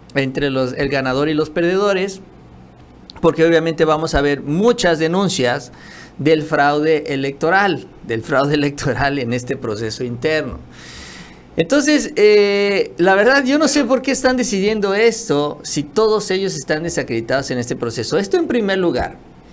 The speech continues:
Ya eso es una mala noticia, pero bueno, si lo quieren hacer adelante, insisto, ahí Claudio X González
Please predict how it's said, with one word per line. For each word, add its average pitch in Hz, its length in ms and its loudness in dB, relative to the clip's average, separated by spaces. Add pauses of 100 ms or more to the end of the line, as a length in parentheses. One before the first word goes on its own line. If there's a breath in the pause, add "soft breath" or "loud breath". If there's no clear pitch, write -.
(380 loud breath)
Ya 226 280 4
eso 277 160 -4
es - 120 -4
una 240 160 2
mala 175 280 2
noticia, 170 540 -4 (220)
pero 139 140 0
bueno, 294 240 2
si - 140 -4
lo 123 100 -2
quieren 160 300 -2
hacer 123 200 -2
adelante, 143 600 -2
insisto, 185 500 -4 (220 loud breath)
ahí 165 140 0
Claudio 196 300 0
X 190 180 -4
González 165 480 -2